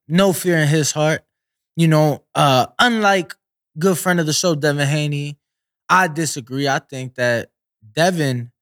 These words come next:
I'm sorry, I, I think that, uh, Gervonta would win in a Gervonta Davis, Ryan Garcia fight. So, uh,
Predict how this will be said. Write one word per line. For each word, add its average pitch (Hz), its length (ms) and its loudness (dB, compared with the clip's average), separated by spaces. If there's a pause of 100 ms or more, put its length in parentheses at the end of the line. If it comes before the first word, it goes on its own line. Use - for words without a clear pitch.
(440)
I'm 170 100 0
sorry, 151 380 4 (160)
I, 156 60 -2
I 160 40 2
think 165 240 -4
that, 139 180 2
uh, 123 240 2
Gervonta 147 640 0
would 131 160 0
win 127 480 0
in 127 220 0
a 110 280 2
Gervonta 123 580 0
Davis, 113 400 0
Ryan 120 240 2
Garcia 113 460 2
fight. 120 320 -4 (420)
So, 160 440 0
uh, 135 320 2